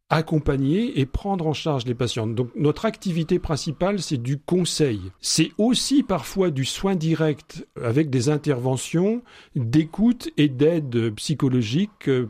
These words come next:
pour, euh, les patients en fin de vie eux-mêmes, mais aussi et surtout d'ailleurs pour leur entourage. Donc en fait, une grosse partie de notre travail, c'est de connaître sur le bout des doigts le réseau.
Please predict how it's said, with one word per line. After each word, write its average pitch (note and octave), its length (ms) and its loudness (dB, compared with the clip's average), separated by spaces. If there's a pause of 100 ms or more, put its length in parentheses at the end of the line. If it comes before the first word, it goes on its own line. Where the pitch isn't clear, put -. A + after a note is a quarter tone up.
(160)
pour, B2 520 -2
euh, G#2+ 120 2
les A2 160 2
patients B2+ 720 -2
en B2+ 120 0
fin A#2+ 200 -2
de B2 60 2
vie A#2 300 0
eux-mêmes, D#3 540 2 (100)
mais D3+ 220 2
aussi G3+ 560 2
et D3+ 60 4
surtout G3 560 -2
d'ailleurs C#3 360 2
pour E3+ 240 0
leur D#3+ 140 2
entourage. A2+ 480 -4 (120)
Donc E3 220 2
en E3 100 2
fait, B3 540 -2 (160)
une D3 160 4
grosse D3 320 2
partie E3+ 320 -2
de D#3 60 2
notre C#3 260 0
travail, D#3+ 460 0
c'est G3 420 2 (480)
de C3+ 160 2
connaître F#3+ 560 0
sur C#3 240 -2
le C3 80 4
bout D#3 220 0
des D3+ 120 4
doigts D#3+ 260 2
le E3 100 4
réseau. C3+ 400 2